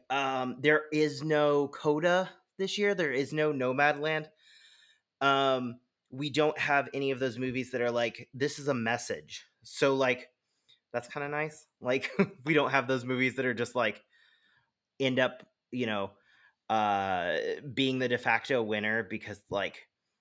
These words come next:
well, you know, we should vote for that, um, which is fun because, like, everyone knew that both Nomadland and, um,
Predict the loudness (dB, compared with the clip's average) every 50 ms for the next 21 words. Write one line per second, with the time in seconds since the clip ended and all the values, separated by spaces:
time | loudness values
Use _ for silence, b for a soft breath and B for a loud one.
0 | _ _ _ _ _ -6 -4 -2 0 0 -2 -4 -4 -6 -6 -6 -8 -8 -10 -10
1 | -12 -10 -6 -4 -4 -4 -4 -4 -2 0 2 2 2 0 0 -2 -2 0 0 0
2 | -2 -4 -6 -6 -8 -2 0 2 2 2 2 -2 0 0 0 2 2 2 0 0
3 | -2 -2 0 0 2 2 2 0 0 0 0 -2 -2 -2 -2 -2 -2 -2 -2 -2
4 | -4 -4 -4 -4 -4 -2 -2 -2 -4 -4 -4 -4 -4 -4 -4 -6 -8 -8 -8 -6
5 | -4 -4 -4 -4 -6 -8 -8 -10 -12 -14 -14 -16 -14 _ -4 -2 0 0 0 0
6 | 0 -2 -2 -4 -6 -10 -14 -18